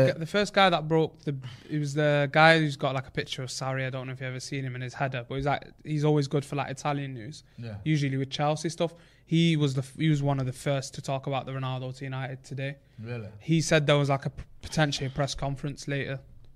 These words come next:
Speaker 2: this evening. So
Speaker 1: Right.
Speaker 2: that could be
Speaker 1: Well,
Speaker 2: one.
Speaker 1: if there is, we'll
Speaker 2: If
Speaker 1: be there
Speaker 2: there
Speaker 1: for
Speaker 2: is, there
Speaker 1: that.
Speaker 2: could be
Speaker 1: We're not
Speaker 2: something to
Speaker 1: physically
Speaker 2: happen.
Speaker 1: there, but we'll be here for it.
Speaker 2: Yeah.
Speaker 1: Um, Mayor Amateur says Martial's form is correlated with the players we signed. He was poor when we signed Ibra,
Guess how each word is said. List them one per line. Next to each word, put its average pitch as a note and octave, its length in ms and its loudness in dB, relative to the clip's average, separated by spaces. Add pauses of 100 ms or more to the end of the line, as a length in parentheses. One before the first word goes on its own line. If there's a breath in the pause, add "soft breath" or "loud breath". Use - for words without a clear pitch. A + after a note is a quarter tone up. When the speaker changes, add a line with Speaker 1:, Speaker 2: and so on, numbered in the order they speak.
(340)
Speaker 2:
this C#3 160 -8
evening. C3+ 320 -4
So D3+ 180 -2
Speaker 1:
Right. D3 220 0
Speaker 2:
that D#3 200 4
could C#3 120 -6
be C#3 80 -2
Speaker 1:
Well, C3+ 100 8
Speaker 2:
one. C#3+ 60 6
Speaker 1:
if C#3 60 0
there D3+ 120 4
is, C3 180 2
we'll C#3 120 4
Speaker 2:
If - 80 4
Speaker 1:
be - 20 2
there - 100 6
Speaker 2:
there - 60 8
Speaker 1:
for F3 60 6
Speaker 2:
is, - 60 6
there A2+ 100 6
Speaker 1:
that. - 100 -2
Speaker 2:
could D3+ 120 -4
be C#3 40 0
Speaker 1:
We're C3+ 60 4
not D3 120 6
Speaker 2:
something C3 140 -8
to - 100 -8
Speaker 1:
physically A#2 340 0
Speaker 2:
happen. G#2 160 2
Speaker 1:
there, A2 60 -2
but G#2+ 60 -4
we'll G#2+ 80 -2
be A2 140 0
here G#2+ 100 2
for G#2 140 -2
it. - 120 -2 (280 loud breath)
Speaker 2:
Yeah. D3 220 10
Speaker 1:
Um, D3+ 180 0
Mayor D#3+ 260 6
Amateur E3 420 6
says D3 280 4
Martial's D#3 440 6
form C#3 280 4
is C3 80 -4
correlated C3+ 420 6
with A#2+ 80 0
the B2 80 0
players B2+ 300 4
we A#2 100 2
signed. C3 360 2 (240 loud breath)
He B2+ 120 0
was B2+ 140 2
poor F3+ 320 10
when E3 100 6
we C#3 80 4
signed A#2+ 320 2
Ibra, B2 400 4